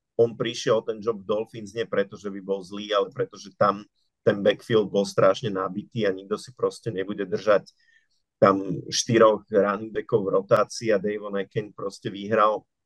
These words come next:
ten súboj o tú pozíciu trojky a potenciálne môže z neho byť aj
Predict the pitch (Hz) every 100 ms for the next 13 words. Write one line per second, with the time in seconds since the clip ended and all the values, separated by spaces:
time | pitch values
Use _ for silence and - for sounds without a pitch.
0 | _ _ _ _ _ _ - 107 98 117
1 | 101 107 101 117 - 98 104 - 110 -
2 | 107 95 98 - 113 107 92 92 101 92
3 | 104 101 95 95 104 95 98 98 107 110